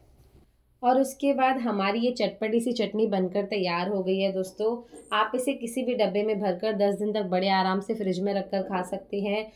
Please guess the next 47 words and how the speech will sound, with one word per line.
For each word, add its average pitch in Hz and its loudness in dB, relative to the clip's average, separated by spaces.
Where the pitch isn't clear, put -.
ये 233 6
बहुत 196 0
अच्छी 226 0
लगती 208 -2
है। 208 2
आप 196 2
इसे 175 -4
रोटी, 214 -2
पराठा, 202 0
दाल 175 0
चावल 196 2
किसी 240 0
के 247 2
साथ 220 2
भी 226 0
सर्व 202 0
कीजिए। 208 2
साथ 196 -2
ही 240 4
आप 214 0
अगर 220 0
ब्रेड 196 2
टोस्ट 220 0
करके 220 -2
भी 226 -2
उसके 226 -6
साथ 220 -2
खाएंगे 214 -2
ना, 220 -2
तो 208 -2
ये 226 2
बेहद 190 0
लजीज 175 -2
लगेगी। 160 -6
आप 185 0
इसे 196 -2
पक्का 208 2
ट्राई 240 4
करना 247 0
और 254 4
मुझे 262 4
भी 247 0
बताना 190 -2
कि 240 -2
आपको 185 0
मेरी 196 0
रेसिपी 180 -4